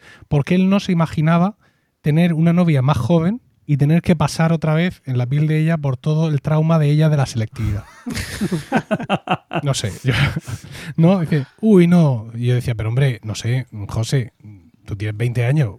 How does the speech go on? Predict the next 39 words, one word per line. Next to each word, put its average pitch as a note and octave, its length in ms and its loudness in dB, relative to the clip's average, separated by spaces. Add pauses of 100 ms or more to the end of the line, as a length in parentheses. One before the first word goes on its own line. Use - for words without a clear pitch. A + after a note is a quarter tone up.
(140)
una G2 360 -6
zaga G#2+ 260 -10
de A#2 100 0
diecisiete, A2+ 520 -2
dieciocho, A#2+ 440 0
yo B2 100 2
la B2+ 80 2
veo B2 140 4
bien". B2+ 200 2 (340)
"Uy, F#3 280 6
no, D3 140 4
no, C#3 100 2
no, C3 160 0
y B2 40 0
tener B2 200 0
que D3+ 100 -2
pasar C3 220 -4
otra A#2+ 140 -2
vez C3 60 -2
por A2+ 140 -4
la A#2 80 -2
selectividad". G#2+ 560 -6 (140)
<laughs> - 180 -16 (340)
Ya G3+ 280 4
entonces, G3 600 4
<laughs> - 280 -4
ya D3 100 4
entonces A3+ 460 2
él, F#3 200 -2 (360)
él, G#3 360 4
fíjate, G3 380 0
tenía E3+ 240 2
ese A#3+ 160 0
pulso A3+ 540 2
y, E3+ 100 -2
claro, E3 300 2
lo D3+ 100 2
manifestaba C#3+ 640 0
con, D3 300 0